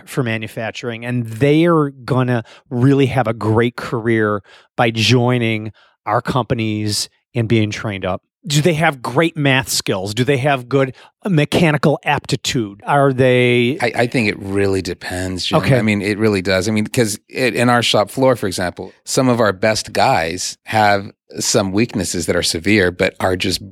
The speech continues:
Speaker 2: brilliant, you know, on the machine, are just brilliant programmers and things like that. So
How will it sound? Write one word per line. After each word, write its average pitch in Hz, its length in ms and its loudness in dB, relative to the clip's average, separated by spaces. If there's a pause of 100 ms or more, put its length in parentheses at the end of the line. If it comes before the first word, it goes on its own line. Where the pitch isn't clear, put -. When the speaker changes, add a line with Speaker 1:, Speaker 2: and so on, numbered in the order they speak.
Speaker 2:
brilliant, 98 680 0 (440)
you 104 120 -6
know, 95 80 0
on 95 100 2
the 95 40 2
machine, 90 220 0
are 87 80 2
just 90 220 -2
brilliant 101 400 2
programmers 90 500 -2
and 87 100 -10
things 90 200 -8
like 82 120 -10
that. 85 200 -8
So 90 160 -2